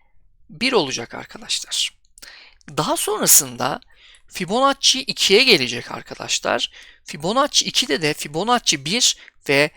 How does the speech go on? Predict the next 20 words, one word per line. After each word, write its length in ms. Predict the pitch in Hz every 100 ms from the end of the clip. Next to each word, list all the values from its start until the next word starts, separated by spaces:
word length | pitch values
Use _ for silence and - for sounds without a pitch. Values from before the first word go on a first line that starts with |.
| _
Fibonacci 800 | - 151 143 202 214 - 202 226 - -
sıfır 640 | - - 294 - 127 - - -
değerlerine 520 | 160 143 113 - 214
ihtiyaç 500 | 170 - 160 - -
var. 240 | - - - - - - - - - - - -
Şimdi 400 | - 311 202 - _ _ _ - - - - -
fonksiyon 640 | - 285 302 - 277 262
bunu 180 | 247 262
hesaplayamaz 680 | 233 247 226 240 214 165 -
ilk 200 | - - - -
etapta. 680 | 139 - - - 214 247 - _ _ -
Bir 140 | 262
alta 280 | 190 - 135
geçer, 640 | 117 - 185 240 - - _ -
Fibonacci 640 | 175 156 156 143 - 127
dörte 320 | 127 127 185
geçer, 480 | 190 202 220 220 - - - -
Fibonacci 540 | - 165 214 180 - -
üçe 240 | 160 208
geçer, 460 | 214 190 226 233